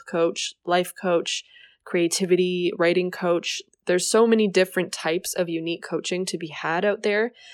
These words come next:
And my guest today is no exception. While David is an executive coach, his approach is very much based around optimism. So I like to think of him as an optimist coach in a sense, even though that's not strictly what he does, but optimism does play a huge part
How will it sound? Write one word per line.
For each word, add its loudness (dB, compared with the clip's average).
And 4
my 4
guest 2
today 2
is 0
no 0
exception. -6
While 6
David 6
is 4
an 2
executive 2
coach, 0
his -2
approach 0
is 2
very 2
much -2
based 0
around -2
optimism. -2
So 0
I 8
like 4
to 2
think -2
of 0
him 0
as -2
an 0
optimist -2
coach -2
in -2
a -2
sense, -2
even 6
though 6
that's 2
not 0
strictly -2
what -2
he -8
does, 0
but 4
optimism 4
does 4
play 2
a 2
huge -4
part 2